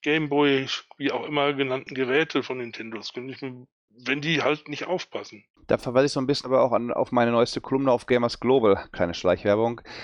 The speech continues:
Speaker 2: dass du eben mit dem Smartphone auch bei vielen Free-to-Play oder, oder, äh, zusätzlichen Kaufspielen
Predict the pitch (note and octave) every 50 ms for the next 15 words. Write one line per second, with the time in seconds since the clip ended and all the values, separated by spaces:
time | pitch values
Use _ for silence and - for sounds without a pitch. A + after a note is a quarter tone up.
0 | - - - _ A#2 G#2+ - - A#2 A2+ - - - - A2 - - - C3+ A#2+
1 | A#2 A#2+ A#2 A2+ A#2 A2+ - - A2+ G#2+ A#2 - - - C#3 C3 - - B2 -
2 | A#2 A2+ - - C3 C3 B2+ B2 B2 A#2+ A#2+ A2 F2 F#2 F#2 F2+ F2 A2 - -
3 | - C#3 C3+ - C3 A2+ - - A2+ A2+ A#2+ B2+ C3 B2 A2 A2+ A2+ A2+ A2 G#2+
4 | G#2+ G2+ A2 A2+ A2 G#2 G2+ - - D2+ - A2+ - - - C#3 C#3 C3 C3+ B2
5 | - - B2+ - - C3 B2 A#2+ - - - A#2+ B2+ B2+ - - - - B2+ B2
6 | B2 A#2+ A#2+ A#2+ A#2